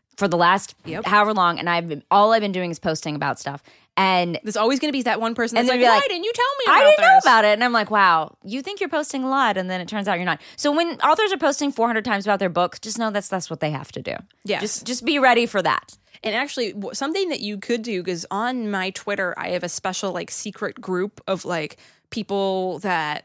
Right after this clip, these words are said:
Speaker 2: like, so, you know, sometimes you look at Twitter and it's too overwhelming.
Speaker 1: Yes. All, all the time?
Speaker 2: So I'll,
Speaker 1: All of
Speaker 2: I
Speaker 1: the
Speaker 2: have
Speaker 1: time I
Speaker 2: a,
Speaker 1: look at Twitter and it's too
Speaker 2: I've made a
Speaker 1: overwhelming.
Speaker 2: Twitter list that's just, like, it's, like,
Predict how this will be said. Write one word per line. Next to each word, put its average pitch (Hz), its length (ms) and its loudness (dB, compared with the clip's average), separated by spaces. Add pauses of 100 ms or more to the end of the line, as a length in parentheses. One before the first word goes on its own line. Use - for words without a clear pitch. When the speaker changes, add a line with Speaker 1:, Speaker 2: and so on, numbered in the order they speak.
(120)
Speaker 2:
like, 196 200 -6
so, 254 100 -4
you 262 120 -2
know, 262 80 0
sometimes 269 340 -2
you 226 60 -4
look 208 80 -4
at 208 60 -10
Twitter 202 180 -4
and 170 60 -6
it's - 100 -14
too 185 160 -2
overwhelming. 165 580 -4
Speaker 1:
Yes. - 340 -8
All, 185 320 4
all 190 220 2
the 214 100 -6
time? 269 380 -6 (140)
Speaker 2:
So 220 260 -2
I'll, 220 140 6
Speaker 1:
All 247 100 8
of 269 60 0
Speaker 2:
I 247 140 2
Speaker 1:
the 277 60 4
Speaker 2:
have 277 60 2
Speaker 1:
time 202 240 2
I 190 40 4
Speaker 2:
a, 190 40 2
Speaker 1:
look 220 140 2
at 202 80 -2
Twitter 180 240 0
and 165 80 -4
it's 214 160 2
too 254 80 4
Speaker 2:
I've 269 80 2
made 269 80 2
a 262 100 2
Speaker 1:
overwhelming. 233 60 2
Speaker 2:
Twitter 311 320 -2
list 180 340 0
that's 196 240 -4
just, 240 180 -6
like, 208 280 -2 (500)
it's, 202 140 -4
like, 220 160 -4